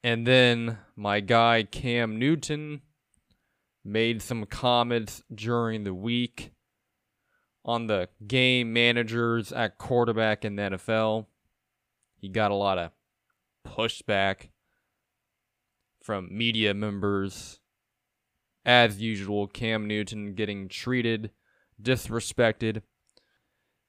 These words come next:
People just forget what he used to be and what he has accomplished and what he can still do, I believe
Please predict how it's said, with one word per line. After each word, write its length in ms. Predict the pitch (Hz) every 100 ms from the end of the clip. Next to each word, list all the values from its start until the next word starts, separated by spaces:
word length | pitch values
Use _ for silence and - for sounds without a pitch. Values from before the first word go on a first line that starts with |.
| _ -
People 220 | 139 131
just 280 | 131 - -
forget 380 | 117 113 135
what 140 | 120 117
he 140 | 110
used 340 | 107 123 117 -
to 60 |
be 440 | 101 117 110 110 - _ _ -
and 80 | 117
what 140 | 113
he 180 | 104 117
has 180 | 104 104
accomplished 720 | 95 - 135 143 110 104 -
and 140 | 117
what 140 | 135 135
he 320 | 135 143 131
can 160 | - 135
still 320 | 127 151 135
do, 280 | 131 143 90 _ _ _ _ _ _ _ _ _ _ _ _ _ _ -
I 180 | 123 131
believe 680 | 117 113 110 104 98 98